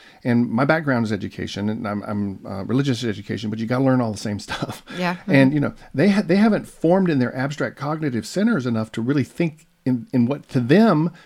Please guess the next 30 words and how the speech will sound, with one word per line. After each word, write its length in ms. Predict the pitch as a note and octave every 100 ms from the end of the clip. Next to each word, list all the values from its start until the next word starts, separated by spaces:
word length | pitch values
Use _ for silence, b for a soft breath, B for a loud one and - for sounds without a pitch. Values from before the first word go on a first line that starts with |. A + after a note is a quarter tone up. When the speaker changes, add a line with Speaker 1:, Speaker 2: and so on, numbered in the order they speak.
| B
Speaker 1:
because 220 | C3+ C3+
they're 100 | C3
pre, 280 | - G3+ G3
pre, 280 | - E3 C#3
prepubescent, 920 | - B3 A#3+ B2+ B2+ G#3 - B2 - -
Speaker 2:
Mm-hmm. 160 | F3 F#3
Speaker 1:
they're 180 | F#3 G3+
abstract. 680 | A3+ A#3+ - A2 - -
That, 180 | C#3+ D3
that, 180 | D#3+ D3
that, 320 | G3 - F3 F3
any 180 | G3+ C#4
of 60 | F#3+
that, 160 | G#2+ G#2 -
sexuality 560 | - F#3 F3+ F#3+ G#3
is 60 | C#3+
not 140 | E3 E3
even 160 | A#2+
Speaker 2:
Absolutely. 220 | F#2+ C3 C#4+
Speaker 1:
real 180 | E4+ - -
to 100 | G#2+
them 220 | G2 F#2+
yet, 160 | G2+ A#2
other 180 | C3
than 220 | C3 A2 G#2+
mom 480 | G2+ F#2 G#2 B2 B2
looks 280 | C3 -
different 420 | A#2+ A2 C#3+ D#3 D#3+
than 180 | D3
dad. 360 | C3+ G#3 G#3+